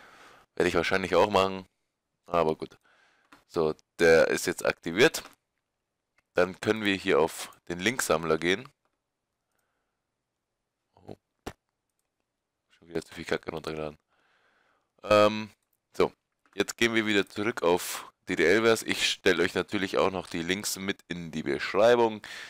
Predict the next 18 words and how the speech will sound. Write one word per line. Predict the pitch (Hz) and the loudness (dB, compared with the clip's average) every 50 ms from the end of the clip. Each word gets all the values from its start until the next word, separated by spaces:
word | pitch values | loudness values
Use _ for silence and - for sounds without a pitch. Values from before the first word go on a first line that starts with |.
| - _ | -20 _
damit | - 90 85 87 90 87 - | -2 -2 0 0 -2 -4 -2
ihr | 82 85 82 78 76 76 73 - _ _ _ _ _ _ _ _ _ _ _ _ _ | 0 2 4 6 4 4 2 0 _ _ _ _ _ _ _ _ _ _ _ _ _
euch | - 98 98 - - | 4 4 4 4 0
nicht | 98 92 85 - - _ 98 | -4 -2 -4 -4 -2 _ -2
dumm | 87 78 | 0 0
und | 73 71 _ - | -4 -4 _ 0
dämlich | 80 82 82 82 - | 0 0 -2 -6 -6
suchen | - 82 80 85 82 | -6 -8 -8 -6 -8
müsst. | 76 76 - - _ _ _ _ _ _ _ - - - - - - - - - - - - _ _ _ _ _ _ _ _ - | -8 -8 -8 -10 _ _ _ _ _ _ _ -20 -18 -18 -18 -20 -20 -20 -20 -20 -20 -20 -20 _ _ _ _ _ _ _ _ 2
Ähm, | 85 87 90 90 90 90 87 90 92 - - - - - - _ _ _ _ _ _ _ | 4 6 6 6 4 2 -2 -10 -12 -14 -18 -20 -20 -20 -20 _ _ _ _ _ _ _
für | - - | -8 -8
die | 82 80 | -6 -4
ganz | - 78 78 - | -6 -6 -6 -6
Faulen | - - 85 78 80 82 80 73 | -2 0 2 2 2 2 0 -2
auf | 67 71 - _ | -4 -4 -6 _
gut | - 80 80 80 | -8 -6 -2 0
Deutsch. | 78 78 80 - - - - _ _ _ _ _ _ _ _ _ _ _ _ _ _ _ _ _ _ - _ _ | 0 0 0 -2 -6 -10 -12 _ _ _ _ _ _ _ _ _ _ _ _ _ _ _ _ _ _ -20 _ _
Ja, | - 82 78 | 0 2 2